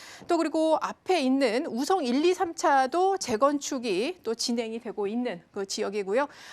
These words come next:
또 잠실주공 오 단지, 유일한 이제 주공 오 단지가 남아 있는 그런 상태입니다. 자, 그리고, 어,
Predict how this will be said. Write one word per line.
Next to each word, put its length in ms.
또 240
잠실주공 760
오 120
단지, 400
유일한 460
이제 120
주공 380
오 80
단지가 400
남아 240
있는 560
그런 220
상태입니다. 680
자, 140
그리고, 580
어, 400